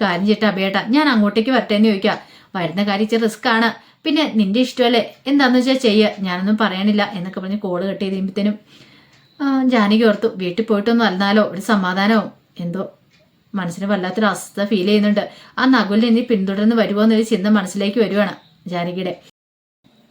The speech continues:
പിന്നീട് അമൽ പുറത്തേക്ക് പോകാൻ റെഡിയായിട്ട് വരുവാണ്. ഈ സമയത്താണ് അപർണ അങ്ങോട്ട് വരുന്നത്. അമൽ അങ്ങോട്ട് ഇറങ്ങി വരുന്ന കണ്ടപ്പോഴത്തേനും അപർണ ഇങ്ങനെ നോക്കി. ആ നോട്ടം കണ്ടു കഴിഞ്ഞപ്പോഴത്തേനും അം-, അമലിന് എന്തൊക്കെയോ ഒരു പന്തിയോട് തോന്നി. അമൽ ഇങ്ങനെ വന്നു കഴിഞ്ഞപ്പോഴത്തേനും അപർണ പറഞ്ഞു, "അമലെ, ഒരു മിനിറ്റ് അവിടെ നിൽക്കാൻ പറയണേ."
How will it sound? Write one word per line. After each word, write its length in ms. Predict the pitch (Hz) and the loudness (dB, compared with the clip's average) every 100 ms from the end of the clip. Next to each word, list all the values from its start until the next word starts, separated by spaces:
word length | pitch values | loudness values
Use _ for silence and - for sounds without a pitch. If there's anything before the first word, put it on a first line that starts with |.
| _ _ _ _ _ _ | _ _ _ _ _ _
പിന്നീട് 380 | 349 349 359 247 | -2 0 2 0
അമൽ 220 | 214 208 247 | 2 0 2
പുറത്തേക്ക് 460 | 240 208 214 214 | 0 0 0 0
പോകാൻ 180 | 240 233 | 2 2
റെഡിയായിട്ട് 360 | 220 208 214 254 | 4 4 2 2
വരുവാണ്. 360 | 214 220 196 - | 4 2 2 -4
ഈ 100 | 302 | -4
സമയത്താണ് 500 | 330 240 202 220 220 | 0 0 2 2 2
അപർണ 280 | 202 180 196 | 2 0 2
അങ്ങോട്ട് 240 | 214 196 | 2 2
വരുന്നത്. 240 | 208 202 - - - - | 2 2 0 -6 -14 -2
അമൽ 200 | 330 339 | 0 2
അങ്ങോട്ട് 240 | 285 277 285 | 2 0 0
ഇറങ്ങി 200 | 226 254 | 0 2
വരുന്ന 240 | 240 233 | 2 0
കണ്ടപ്പോഴത്തേനും 540 | 233 226 226 247 247 | 0 -2 0 -2 -2
അപർണ 260 | 196 180 202 | -4 -2 2
ഇങ്ങനെ 260 | 226 220 247 | 4 4 4
നോക്കി. 480 | 220 196 214 220 - | 2 0 -2 -4 -2
ആ 140 | 349 311 | 0 2
നോട്ടം 320 | 240 240 302 | 2 2 2
കണ്ടു 160 | 247 | 2
കഴിഞ്ഞപ്പോഴത്തേനും 380 | 247 240 247 262 | 2 2 2 2
അം-, 280 | 208 190 - - - - - 320 | 2 -2 -14 -20 -20 -20 -6 -2
അമലിന് 240 | 339 339 | 0 2
എന്തൊക്കെയോ 320 | 254 285 302 | 2 2 0
ഒരു 80 | 269 | 0
പന്തിയോട് 420 | 277 208 214 226 | 0 2 4 4
തോന്നി. 220 | 247 196 - _ _ | 4 0 -6 _ _
അമൽ 220 | 175 175 | -10 -6
ഇങ്ങനെ 200 | 208 208 | -2 0
വന്നു 120 | 214 208 | 2 4
കഴിഞ്ഞപ്പോഴത്തേനും 400 | 214 214 233 214 | 4 2 2 0
അപർണ 240 | 185 202 | 0 0
പറഞ്ഞു, 160 | 208 202 - - | 2 0 -8 -10
"അമലെ, 240 | 180 208 202 | -4 -2 0
ഒരു 140 | 226 | 2
മിനിറ്റ് 260 | 285 208 220 | 2 2 2
അവിടെ 120 | 208 | 4
നിൽക്കാൻ 320 | 220 - 220 | 2 2 2
പറയണേ." 240 | 220 208 | 4 2